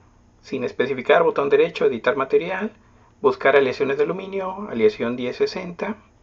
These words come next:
como decían las instrucciones.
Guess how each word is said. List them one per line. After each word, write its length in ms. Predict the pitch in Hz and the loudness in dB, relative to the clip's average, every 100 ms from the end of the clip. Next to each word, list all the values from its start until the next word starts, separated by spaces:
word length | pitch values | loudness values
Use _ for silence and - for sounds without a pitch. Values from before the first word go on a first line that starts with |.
| _ _ _ _ _ _ _ _ _ - | _ _ _ _ _ _ _ _ _ -8
como 240 | 113 107 | 0 2
decían 420 | 104 - 131 135 | 2 2 0 2
las 140 | 143 147 | -2 -8
instrucciones. 840 | 143 - 170 190 185 180 175 - | -10 -12 -6 -6 -4 -8 -12 -18